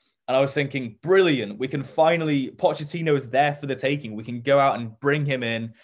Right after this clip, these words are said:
and he can be Manchester United's new manager and hopefully lead us to, to greater successes in the future."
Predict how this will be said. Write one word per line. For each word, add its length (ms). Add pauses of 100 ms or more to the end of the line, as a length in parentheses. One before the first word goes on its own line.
(320)
and 120
he 80
can 140
be 180
Manchester 440
United's 400
new 200
manager 400
and 100
hopefully 460
lead 300
us 160
to, 180
to 140
greater 360
successes 540
in 80
the 80
future." 480